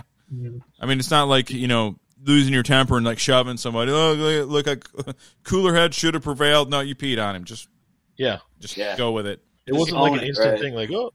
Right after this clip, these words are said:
Speaker 3: It's like you planned on it. It happened. But, you know, just own
Speaker 4: Yeah.
Speaker 3: it. Sell
Speaker 4: Just own
Speaker 3: records,
Speaker 4: it.
Speaker 3: sell tickets. That's what it's all about.
Speaker 4: Th-, that's right.
Speaker 2: It's rock and roll.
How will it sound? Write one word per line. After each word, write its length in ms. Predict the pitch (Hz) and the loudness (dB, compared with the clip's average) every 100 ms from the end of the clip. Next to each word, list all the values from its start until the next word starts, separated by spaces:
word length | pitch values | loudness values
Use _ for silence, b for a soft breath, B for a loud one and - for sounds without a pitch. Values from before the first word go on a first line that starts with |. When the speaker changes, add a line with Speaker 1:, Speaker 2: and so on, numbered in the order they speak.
| _ _ _ _ | _ _ _ _
Speaker 3:
It's 180 | 117 120 | -12 -6
like 160 | 117 104 | -6 -6
you 120 | - 110 | -12 -14
planned 400 | - 143 156 107 | -8 -6 -4 -6
on 180 | 90 90 | -8 -8
it. 120 | 107 _ _ _ _ _ _ _ _ | -10 _ _ _ _ _ _ _ _
It 100 | 107 | -12
happened. 400 | 110 107 95 104 _ _ _ _ | -8 -10 -12 -18 _ _ _ _
But, 100 | 135 | -4
you 60 | |
know, 120 | 175 196 | -2 -2
just 180 | 170 - | -4 -6
own 200 | 139 - | -6 -6
Speaker 4:
Yeah. 60 | |
Speaker 3:
it. 80 | - _ _ _ _ | -10 _ _ _ _
Sell 200 | - 147 | -2 0
Speaker 4:
Just 300 | 151 156 - | 0 -2 -2
own 60 | |
Speaker 3:
records, 140 | 165 151 | -4 -4
Speaker 4:
it. 40 | |
Speaker 3:
sell 160 | 147 143 | -6 -6
tickets. 420 | - 160 - - | -6 -10 -12 -16
That's 120 | - | -18
what 40 | 135 | -14
it's 60 | 139 | -10
all 80 | 135 | -10
about. 260 | 131 - | -10 -12
Speaker 4:
Th-, 160 | 110 110 _ _ - | -10 -10 _ _ -20
that's 180 | 85 | -8
right. 100 | 139 | 0
Speaker 2:
It's 80 | 131 | 2
rock 220 | 120 135 143 | 4 4 4
and 80 | 143 | 2
roll. 240 | 147 113 | 2 2